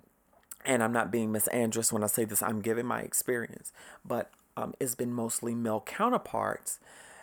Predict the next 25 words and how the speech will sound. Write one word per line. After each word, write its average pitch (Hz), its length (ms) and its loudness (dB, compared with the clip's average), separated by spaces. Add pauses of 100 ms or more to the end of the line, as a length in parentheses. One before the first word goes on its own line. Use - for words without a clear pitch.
(220)
And 139 520 2 (160)
even 156 600 0 (580)
at 135 160 2
the 117 60 2
beginning 131 360 0
of 123 140 4
my 123 120 -2
transition, 113 800 -2
I've 117 260 -2
gone 117 260 -2
to 117 340 -4
other 113 220 0
naturist 113 500 -4
and 120 100 -6
nudist 113 300 -6
resorts, 123 540 2
and 117 260 -4 (1120)
there 165 180 6
were 147 160 4
mostly 143 420 0
queer 135 600 -2 (460)
people, 139 440 0
some 135 320 0
straight - 320 -2
people, 117 480 -6